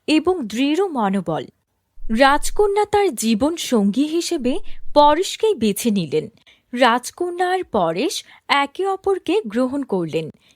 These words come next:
এবং তারা ধুমধাম করে বিয়ে করলেন। রাজপুত্রদের মধ্যে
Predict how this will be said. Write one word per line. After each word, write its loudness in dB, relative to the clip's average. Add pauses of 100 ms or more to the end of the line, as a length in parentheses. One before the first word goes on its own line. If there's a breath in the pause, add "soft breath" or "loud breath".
এবং 0
তারা 0 (160)
ধুমধাম -6
করে 2
বিয়ে -2
করলেন। -6 (580 soft breath)
রাজপুত্রদের 2
মধ্যে -4